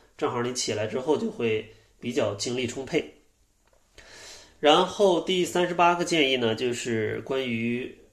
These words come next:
睡前可能饥饿的一些进餐的。其实上面有讲过，我再简单重复一下，就是建议大家在睡前可吃的就是水果、牛奶或者是鸡蛋。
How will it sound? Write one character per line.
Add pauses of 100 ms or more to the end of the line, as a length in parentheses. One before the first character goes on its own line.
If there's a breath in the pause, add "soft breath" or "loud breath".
(120)
睡
前
可
能
饥
饿
的
一
些
进
餐
的。 (120)
其
实
上
面
有
讲
过，
我
再
简
单
重
复
一
下， (460 loud breath)
就
是
建
议
大
家
在
睡
前
可
吃
的
就
是
水
果、 (440)
牛
奶 (500)
或
者
是
鸡
蛋。